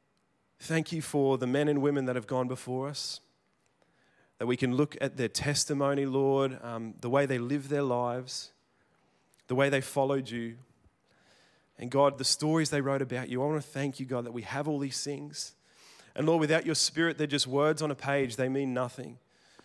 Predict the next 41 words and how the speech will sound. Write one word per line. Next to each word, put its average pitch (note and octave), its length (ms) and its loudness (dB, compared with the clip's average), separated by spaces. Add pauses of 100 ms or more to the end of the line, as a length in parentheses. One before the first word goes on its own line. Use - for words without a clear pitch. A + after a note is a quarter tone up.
(140)
But G#2+ 140 -2
Lord, C#3+ 500 2
through E3 300 2
your F3+ 100 4
Spirit, E3 420 2
you D3 160 -2
animate F3 440 2
these C#3 200 -4
words B2 480 -2
and A#2+ 160 -6
they A#2+ 100 0
speak - 500 0
to D3+ 160 -4
our C#3+ 80 0
very C3+ 300 2
hearts. A2 640 -6 (640)
So D#3 120 4
tonight, D3+ 280 6
Lord, D#3 180 4
I D3+ 100 6
don't D3+ 140 4
wanna C#3 140 2
stand D3 340 2
in C#3+ 80 2
the C3+ 80 2
way C#3 220 6
of C3+ 80 0
anything C#3 320 -2
that C#3 140 -4
you C3 120 0
wanna C3 220 0
say. A2+ 400 -6 (840)
God, D3 220 2
have B2+ 340 0
your C#3+ 120 -4
way. G#2 340 -4 (720)
Speak - 380 0
what D#3 180 0
you C#3+ 100 -4
wanna C3 160 -2
speak. - 500 -4